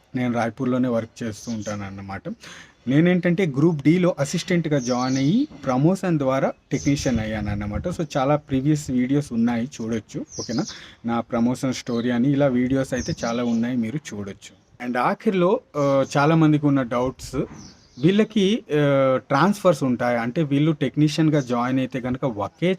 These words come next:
చోట పని చేయాలా, లేదా, ఆ, ట్రాన్స్‌ఫర్స్ అనేవి ఉంటాయా అనేది చాలామందికి డౌట్స్.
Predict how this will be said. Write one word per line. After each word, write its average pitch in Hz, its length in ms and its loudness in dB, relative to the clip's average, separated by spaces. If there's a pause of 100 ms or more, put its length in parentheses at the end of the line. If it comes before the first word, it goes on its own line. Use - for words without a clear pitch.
చోట 151 200 0
పని 127 280 -2 (140)
చేయాలా, 120 420 -2
లేదా, 120 500 -2 (440)
ఆ, 127 80 0
ట్రాన్స్‌ఫర్స్ 139 720 0
అనేవి 131 360 2
ఉంటాయా 117 480 -2
అనేది 117 300 -2 (100)
చాలామందికి 117 560 -2
డౌట్స్. 110 380 -6